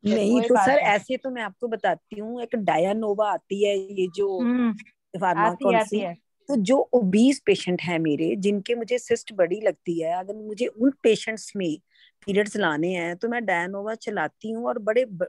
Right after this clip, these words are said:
Speaker 1: बढ़िया patient, first class periods उनको time पे आते हैं। साथ में जो भी कुछ और देख लेती हूँ, क्या चलाना है, अशोका, दशमूल, कुमारी आसव, देवदार व्याधि, कार्पासमूल, कुछ भी चलाती हूँ, जो भी accordingly। पर अब ये दोनों patient जो हैं, मुझे लग ही नहीं रहा इनको कि क्षयात्मक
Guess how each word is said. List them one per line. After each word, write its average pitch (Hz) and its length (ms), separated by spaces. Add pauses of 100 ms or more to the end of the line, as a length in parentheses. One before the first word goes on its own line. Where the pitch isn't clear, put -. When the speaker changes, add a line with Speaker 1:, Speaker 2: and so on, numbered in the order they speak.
Speaker 1:
बढ़िया 226 360
patient, 180 380
first - 280
class 269 200
periods 165 420
उनको 180 200
time 165 300
पे 185 120
आते 175 280
हैं। 233 80
साथ 185 220 (120)
में 202 120
जो 185 160
भी 180 140
कुछ 196 220
और 175 180
देख 170 260
लेती 185 260
हूँ, 185 120 (500)
क्या 180 140
चलाना 165 380
है, 160 60
अशोका, 165 480
दशमूल, 160 480
कुमारी 160 320
आसव, 160 440 (320)
देवदार 165 420
व्याधि, 156 420
कार्पासमूल, 175 640
कुछ 214 200
भी 220 100
चलाती 190 420
हूँ, 165 100
जो 180 160
भी 170 160 (120)
accordingly। 139 540 (680)
पर 294 240
अब 226 180
ये 285 160
दोनों 240 380
patient 269 380
जो 285 120
हैं, 247 260
मुझे 254 280
लग 190 280
ही 220 140
नहीं 269 160
रहा 247 280
इनको 240 360
कि 247 160
क्षयात्मक 214 720